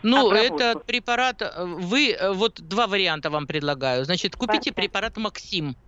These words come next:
Speaker 1: Имя Максим. Ярко-ярко-розовая будет капсула. Неважно, там бутылочка, капсула, цвет будет такой ядовито-розовый. Значит, э, по инструкции, ну, разведите, м,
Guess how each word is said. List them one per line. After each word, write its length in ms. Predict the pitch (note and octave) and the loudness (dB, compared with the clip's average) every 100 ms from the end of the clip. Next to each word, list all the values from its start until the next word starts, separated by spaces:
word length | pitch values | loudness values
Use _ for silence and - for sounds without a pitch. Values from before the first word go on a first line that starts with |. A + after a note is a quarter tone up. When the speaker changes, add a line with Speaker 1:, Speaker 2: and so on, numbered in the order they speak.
| - | -10
Speaker 1:
Имя 380 | - G#3 E3+ C#3 - | -4 0 0 -2 -2
Максим. 600 | A3+ D4 - - E3 D#3 - - - _ - | -4 -4 -6 -4 -4 -4 -10 -20 -20 _ -12
Ярко-ярко-розовая 1300 | F3 D4+ F4+ D4+ A#3+ B3+ B3 A#3 F#3+ A3+ A#3+ A3+ G#3 | -4 -2 -2 -2 0 -2 -2 -2 0 0 0 0 0
будет 300 | F3+ G3+ G#3+ | 0 -2 -4
капсула. 580 | - E3 - - C#3+ C3 - _ | -4 -4 -6 -6 -6 -6 -10 _
Неважно, 480 | F#3 A3+ G#3+ F3 F3 | -4 0 0 0 -4
там 220 | D#3+ D#3+ | -4 -4
бутылочка, 500 | G#3 B3 A#3+ G#3 - | -4 -2 0 -2 -4
капсула, 400 | G#3 B3 - G#3 - - | -2 -2 -2 -4 -4 -6
цвет 200 | - C4+ | -2 -2
будет 240 | G#3+ G#3+ - | 0 -2 -2
такой 260 | G#3 G#3+ | -2 -2
ядовито-розовый. 960 | F3 F#3+ G#3 G#3+ A3 G3 D3 C#3 C3+ C#3 - - - | 0 -2 0 -2 -2 -2 -2 -4 -6 -8 -12 -18 -6
Значит, 340 | F#3 G3 G#3 | -4 -2 -2
э, 340 | G3+ F#3 F3+ F3 | 0 0 -2 -2
по 140 | A#3+ C4+ | -2 -2
инструкции, 680 | - E4+ F4 - G3 D#3+ - - - | -2 -2 -2 0 0 0 -4 -16 -10
ну, 260 | F3+ A#3+ A3 | -2 -2 0
разведите, 920 | G3 A#3 A3+ B3 C4+ A#3 C#4 A#3+ G#3+ | -2 -2 -2 -2 -2 -2 -2 0 0
м, 320 | F#3+ F#3 F3+ | 0 -4 -8